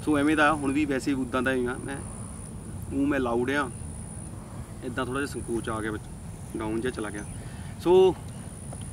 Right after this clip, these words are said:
last ਮੁੱਕ ਦੀ ਗੱਲ ਹੈ ਜੀ, ਇਹ ਮੇਰਾ introduction video ਆ। ਸੋ ਇਸ channel ਨੂੰ ਵੱਧ ਤੋਂ ਵੱਧ subscribe ਕਰੋ। ਇਹਦੇ ਉੱਪਰ ਆਪਾਂ ਕੁਝ ਕੰਮ ਦੀਆਂ, ਕੁਝ poetry, ਕੁਝ ਕਹਾਣੀਆਂ,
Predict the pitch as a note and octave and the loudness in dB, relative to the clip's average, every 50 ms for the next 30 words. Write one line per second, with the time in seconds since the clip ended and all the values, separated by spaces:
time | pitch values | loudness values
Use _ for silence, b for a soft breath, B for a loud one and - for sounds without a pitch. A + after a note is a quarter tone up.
0 | - - - - - - - - B2 C#3+ D3+ E3 - - - D#3+ D3+ C3 - D3 | -10 -10 -10 -10 -12 -10 -6 0 6 8 8 8 8 6 4 2 2 2 2 0
1 | D3 D3 D3+ D#3 D3+ D#3+ D#3+ D#3+ F3 - - - - - - - - - - - | 2 4 6 6 6 6 4 2 0 -2 -6 -8 -10 -10 -12 -12 -12 -12 -12 -12
2 | - - - - - D3+ D3+ D#3 C#3+ D3 C#3+ C#3+ C#3+ C#3 C#3 C#3 C#3 C3+ B2+ - | -12 -10 -6 -2 2 4 6 6 6 6 4 4 4 2 2 2 2 0 0 -2
3 | - - C3+ C3 C3+ C3+ C3+ C3 - - C#3 A#2+ A2 A2+ A2+ B2+ D3 D#3 D#3+ D#3+ | -2 0 0 2 4 4 2 2 2 0 0 0 2 2 4 6 6 8 8 6
4 | D#3 D3+ - - - - - - - - - - - - - - - - C#3 C3 | 4 4 0 -4 -8 -10 -10 -10 -10 -12 -12 -12 -12 -10 -10 -10 -4 0 2 4
5 | C3 C3 C3 C3 C3 C3 B2+ B2+ B2+ B2+ B2 B2+ B2 - - - C3+ C#3 - - | 6 8 8 8 8 8 8 8 6 6 6 4 4 2 2 2 2 2 2 0
6 | C#3+ - - - C3 C3 C3 C3+ C3+ C3+ C#3 C3+ C3+ C3+ C3+ C3+ C3+ C3 C3+ C3 | -4 -4 0 2 4 6 6 6 8 8 6 6 6 6 4 4 4 4 4 4
7 | C3 B2+ B2 C3 C3+ C3+ C3+ - - D3 C3+ C3+ C3 B2+ C3 B2 - - B2 A2 | 2 2 4 4 4 4 4 0 -2 0 2 2 2 2 2 0 -2 -4 -6 -6
8 | G#2 - - - A#2+ A2+ A#2 A#2 - - D3 C#3+ D3 C#3+ C3+ B2+ - - - C3 | -6 -6 -6 -2 0 2 2 2 2 2 2 4 4 2 2 0 -2 -4 -2 -2
9 | C3 B2+ C3+ C3+ C3 - - C3 B2+ A#2+ - - B2 B2 A#2+ B2 B2 A#2+ A#2+ A#2+ | 0 0 0 0 -2 -2 -2 -2 -2 -2 -2 -2 -2 -2 0 0 -2 -2 -4 -6
10 | - - - - - - - - C#3+ C3 B2+ - - B2+ A#2+ A#2+ B2 A#2+ B2 C3 | -8 -10 -12 -12 -12 -10 -4 -2 -2 -2 0 2 2 4 4 4 2 2 4 4
11 | C3 B2+ B2+ B2 B2 B2 B2 - C#3+ C#3 B2+ B2+ - B2+ A#2+ B2 A#2 A2+ B2 B2+ | 4 4 4 4 2 2 2 2 0 0 0 2 4 6 6 6 6 4 2 2
12 | B2+ B2+ B2+ A#2+ - - C#3+ C3 B2+ - C#3 C3+ B2+ A2+ A2 A#2 B2 C3 C3 C3 | 4 4 4 2 2 0 0 0 0 0 2 2 2 2 2 4 4 4 4 4
13 | C3 B2+ | 2 0